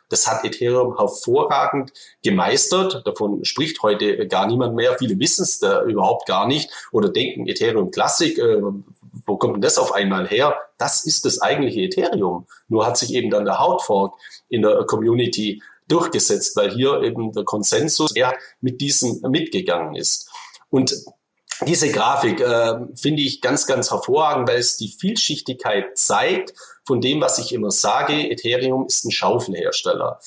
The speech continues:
Also der hat mittlerweile so ein Ökosystem geschaffen und ich, äh, vergleiche das ja immer, wenn Bitcoin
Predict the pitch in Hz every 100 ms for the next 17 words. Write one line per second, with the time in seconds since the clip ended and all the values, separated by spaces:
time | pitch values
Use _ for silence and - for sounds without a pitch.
0 | - - - 120 110 139 160 147 131 120
1 | 117 - 143 170 123 - 139 - 120 -
2 | 113 110 92 - - - 175 175 - -
3 | - 123 139 147 - 127 - 107 - 139
4 | - 131 131 131 127 127 113 113 101 -
5 | 165 - 139 135 135